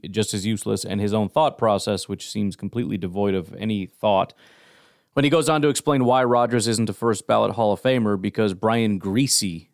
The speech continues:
wasn't. Brian Griese.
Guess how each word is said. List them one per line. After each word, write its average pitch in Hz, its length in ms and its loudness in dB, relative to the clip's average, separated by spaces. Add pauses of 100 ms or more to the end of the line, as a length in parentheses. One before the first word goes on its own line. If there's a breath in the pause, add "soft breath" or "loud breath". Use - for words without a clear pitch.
(140)
wasn't. 82 480 -2 (800)
Brian 147 720 2 (880)
Griese. - 680 0